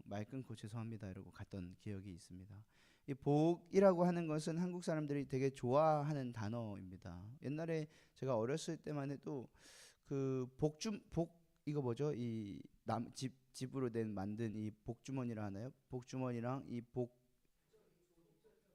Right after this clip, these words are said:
복처리? 복저고리 같은, 예, 그런 것들을 많이 팔러 다니기도 했습니다. 우리는 제주도에 있었기 때문에 가정집이 더 많았어요, 아파트보다. 그러니까 가정집에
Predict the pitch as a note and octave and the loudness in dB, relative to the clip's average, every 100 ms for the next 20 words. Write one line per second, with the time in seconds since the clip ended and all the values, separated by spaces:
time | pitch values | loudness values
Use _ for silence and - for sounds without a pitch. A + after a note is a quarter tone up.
0 | _ _ _ _ _ - - - A#2+ C3+ | _ _ _ _ _ -20 -14 -4 -2 -2
1 | D#3+ _ _ _ _ - - - - _ | -6 _ _ _ _ -20 -20 -20 -20 _
2 | _ _ _ _ C#3+ C3+ _ - - _ | _ _ _ _ -6 -6 _ -20 -20 _
3 | _ _ D3 C3+ C3+ B2+ B2+ - A#2+ - | _ _ 0 4 4 4 2 0 -4 0
4 | A#2 G2+ A#2 D#3 D#3 D3 D3+ D3 G#3 G#3+ | 0 0 4 4 4 0 -2 0 0 -2
5 | - - C#3 D#3+ E3 B3+ B3+ A#3+ F3+ D3 | -14 -2 2 2 2 2 4 4 2 2
6 | A#2+ A#2 C3 B2 G2 G2 C3+ D3+ D3 C3 | -2 -4 -6 -8 -10 -8 -4 -4 -4 0
7 | C#3 F3 E3 C3 A2 G#2 A2 B2 A#2 G#2+ | -2 0 0 0 0 -2 -6 -8 -8 -6
8 | G#2+ D#3 A2 - - - - _ - D3+ | -6 -4 -6 -8 -18 -20 -20 _ -2 4
9 | F3+ A3 G#3+ E3+ C#3 C3+ F2+ G2 G#2 - | 4 2 -2 -6 -4 -4 -4 -4 -6 -8
10 | A2 F2+ - F#2+ - - - F#2 - _ | -8 -8 -10 -12 -14 -18 -18 -18 -20 _
11 | _ _ _ _ - C#3 C#3 B2 D3 G3 | _ _ _ _ -6 -4 -2 0 0 0
12 | F#3+ E3+ F#3+ C3+ | -4 -2 0 0